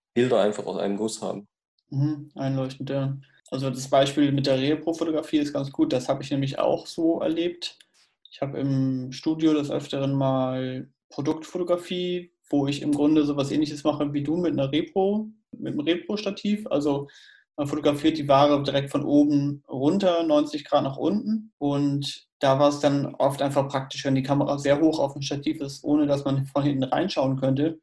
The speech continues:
Speaker 2: dass ich das Display hochklappe, sodass ich, auch wenn ich seitlich von der Kamera unterm Stativ stehe, das Motiv sehen kann. Oder
Speaker 1: Ja.
Speaker 2: was ich gemerkt habe, wenn ich unterwegs bin, wenn ich draußen unterwegs bin, ist es jetzt oft einfach so, dass ich viel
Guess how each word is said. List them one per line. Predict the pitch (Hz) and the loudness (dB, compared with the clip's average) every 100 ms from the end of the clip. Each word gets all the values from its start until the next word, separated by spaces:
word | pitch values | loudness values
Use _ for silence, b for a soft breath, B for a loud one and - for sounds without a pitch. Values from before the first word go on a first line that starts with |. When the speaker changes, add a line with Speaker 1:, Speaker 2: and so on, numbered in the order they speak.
| - | -8
Speaker 2:
dass | 135 139 | -6 -6
ich | 135 | -2
das | 135 135 131 - - - _ _ _ - | 0 0 -2 -10 -16 -18 _ _ _ -2
Display | 147 - 139 135 | -2 2 0 2
hochklappe, | 156 160 - 170 175 185 214 - _ _ _ _ | 2 0 -2 -2 0 -2 -2 -10 _ _ _ _
sodass | 143 143 135 | 2 2 4
ich, | 139 131 - | 2 -2 -6
auch | - 139 | 0 0
wenn | 139 131 | 2 0
ich | |
seitlich | - 131 143 147 | 4 2 2 -2
von | 139 | 0
der | 139 | 0
Kamera | 143 139 131 | 2 2 0
unterm | 151 180 175 | -2 -2 -2
Stativ | - 139 175 175 | -2 -4 -4 -8
stehe, | - 127 139 151 | -4 -2 0 0
das | 135 135 | -4 -4
Motiv | 135 - - | -6 -6 -6
sehen | 110 - | -6 -4
kann. | - - - _ | -8 -8 -14 _
Oder | - 139 135 135 135 | -2 4 6 6 6
Speaker 1:
Ja. | 135 135 _ | 2 -4 _
Speaker 2:
was | 135 131 | -4 -2
ich | 139 | 0
gemerkt | 139 135 135 | 4 4 4
habe, | 131 | 2
wenn | 135 | 2
ich | 131 | 2
unterwegs | 135 127 143 147 - | 0 2 2 0 0
bin, | 165 151 | 2 4
wenn | 131 | 2
ich | 131 | 0
draußen | - 139 156 | 2 2 0
unterwegs | 170 165 170 170 | -6 -4 -4 -4
bin, | 175 175 | -4 -4
ist | 147 143 | -8 -6
es | 143 | -2
jetzt | 139 139 | -2 0
oft | 165 - | 0 0
einfach | 151 147 | -2 -2
so, | 147 151 156 156 B _ | -4 -2 -2 -4 B _
dass | 135 135 | -2 0
ich | 135 - | -6 -8
viel | - - 180 180 - | -14 -4 0 0 0